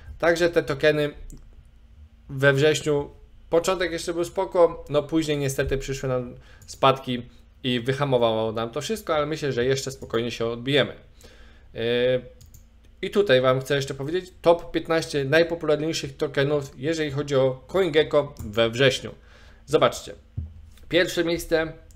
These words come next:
w popularności, bo tu mówimy o popularności, to jest fajne porównanie, bardzo fajne porównanie. Pierwsze miejsce w popularności ma token Uni, nie dziwne, no bo oczywiście darmowa kasa, którą mogliśmy wszyscy dostać.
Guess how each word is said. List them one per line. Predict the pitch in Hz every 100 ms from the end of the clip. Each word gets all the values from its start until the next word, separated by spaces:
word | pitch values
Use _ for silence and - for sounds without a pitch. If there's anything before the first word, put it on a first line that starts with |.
| -
w | -
popularności, | - 139 147 156 165 160 - 123
bo |
tu | 120
mówimy | 180 170 160
o | 147
popularności, | 147 151 147 139 117 -
to | 139
jest | 135
fajne | 160 151
porównanie, | 156 151 151 120
bardzo | 131 143 120 104
fajne | 113 113
porównanie. | 117 117 123 147 170 - - - -
Pierwsze | 160 196 - 151
miejsce | 156 147 143
w |
popularności | 143 135 135 135 139 139
ma | 127
token | 131 131 131 120
Uni, | 120 127 - - - -
nie | 131 151
dziwne, | 131 120 104 127 139 -
no | 123
bo | 123
oczywiście | 120 120 117 123
darmowa | 120 120 117
kasa, | 117 117 120
którą | - 120
mogliśmy | 120 117 113 120
wszyscy | - - 120
dostać. | 113 - 170